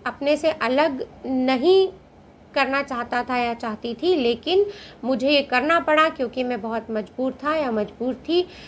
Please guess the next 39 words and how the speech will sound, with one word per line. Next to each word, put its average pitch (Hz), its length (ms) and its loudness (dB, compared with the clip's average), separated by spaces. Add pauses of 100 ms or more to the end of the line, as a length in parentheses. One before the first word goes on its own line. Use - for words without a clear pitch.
(240)
इस 427 260 2
रिश्ते 320 500 0
के 359 160 2
टूटने 285 480 -2
से, 302 180 0
हमारे 254 460 2
दूर 269 260 0
होने 262 300 0
से 277 140 -2
सबसे 269 500 -6
ज़्यादा 226 480 2
मुझे 247 440 0
तकलीफ़ 262 500 -4
हुई 240 240 -4
है 269 100 -2
और 294 120 -2
मुझे 240 320 0
इतनी 262 300 -4
तकलीफ़ 233 480 -8
हुई 247 180 -2
है 269 100 2
तुम्हें 240 420 -4
धोखा 226 340 0
देकर, 269 380 -2
तुम्हारे 226 520 -4
साथ 233 240 -2 (560)
झूठ 277 320 2
बोलकर, 294 680 4 (120)
तुम्हें 277 480 0
अपने 277 480 -4
से 277 160 -2
दूर 269 420 -2
करके 277 460 0
मुझे 254 320 0
बहुत 226 360 -4
ज़्यादा 240 260 -2
तकलीफ़ 254 460 -6
हुई 262 180 0
है। 294 240 -2